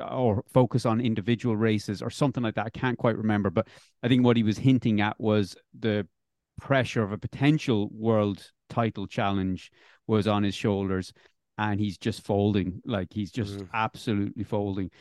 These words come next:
Speaker 1: Um, so I, yeah, I, I don't know what to make of him because, like I said, the qualifying is where he seems to be, well, i-, i-, the qualifying is where the biggest damage is being done, but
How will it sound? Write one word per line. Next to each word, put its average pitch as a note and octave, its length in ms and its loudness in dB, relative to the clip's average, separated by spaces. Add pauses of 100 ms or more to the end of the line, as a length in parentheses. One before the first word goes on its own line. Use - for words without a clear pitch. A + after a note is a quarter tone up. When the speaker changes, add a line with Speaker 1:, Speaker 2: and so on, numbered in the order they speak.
(240)
Speaker 1:
Um, G#2 500 -2
so A2+ 260 2 (720)
I, A2+ 420 2 (1600)
yeah, - 220 -4
I, F3+ 120 2 (120)
I E3+ 100 6
don't F#3 140 4
know F#3+ 100 8
what F#3+ 160 6
to E3+ 80 4
make F3 220 4
of F#3 60 4
him D3 100 8
because, B2 280 4
like C3 160 2
I - 40 -14
said, C3+ 240 0
the B2+ 80 2
qualifying F#3+ 600 6
is C#3 100 4
where C#3 220 6
he A2+ 120 2
seems B2+ 360 4
to A#2+ 60 -6
be, A2 360 0 (200)
well, D#3+ 240 6 (960)
i-, - 60 -10
i-, - 440 -10 (440)
the C#3 200 -8
qualifying F#3+ 360 6
is E3 60 4
where D#3+ 180 6
the A#2+ 100 -2
biggest C#3+ 380 2
damage A2 340 4
is G2 80 0
being G#2 320 2
done, F#2+ 340 -2
but G#2+ 160 -4